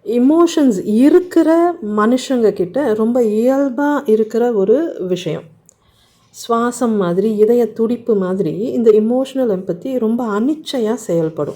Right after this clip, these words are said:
இந்த எமோஷனல் எம்பத்தி இருக்கிற எம்பாத்ஸோட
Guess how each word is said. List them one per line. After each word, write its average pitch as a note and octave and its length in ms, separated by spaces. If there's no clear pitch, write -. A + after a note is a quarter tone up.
இந்த B3 440
எமோஷனல் D#4 640
எம்பத்தி B3 540
இருக்கிற C#4 640
எம்பாத்ஸோட G#3+ 1120